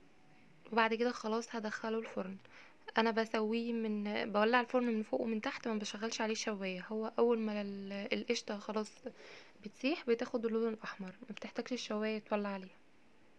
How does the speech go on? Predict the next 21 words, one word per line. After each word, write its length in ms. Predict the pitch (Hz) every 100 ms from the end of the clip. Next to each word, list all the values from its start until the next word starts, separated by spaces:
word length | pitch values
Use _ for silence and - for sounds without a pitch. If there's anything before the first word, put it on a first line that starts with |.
| - - - - - - - - - - - - - - - - - - - - - - - - - - -
بس 220 | 233 226
هنا 220 | 226 240 240
جبت 260 | 240 -
طاسه 300 | 226 240 233
صغيره 600 | 233 208 202 202 240 330 - - - - - - - -
وهحط 600 | 220 208 214 254 - 233
عليها 380 | 214 220 240
نص 280 | 233 233 -
معلقه 320 | 220 214 226
من 140 | 220 220
السمنه. 460 | 208 240 247 311 392 - - - - - - -
ما 60 | 226
تكتريش 520 | 214 233 - 247 320
السمنه 360 | 302 - 285 302
علشان 440 | 247 226 226 254
ال-، 320 | 262 226 208 208 196 208 - -
الباميه 540 | 202 196 190 240 277
ما 80 | 262
تكونش 400 | 233 - 240 240
تقيله 280 | 247 220 220
معاكي. 400 | 202 175 175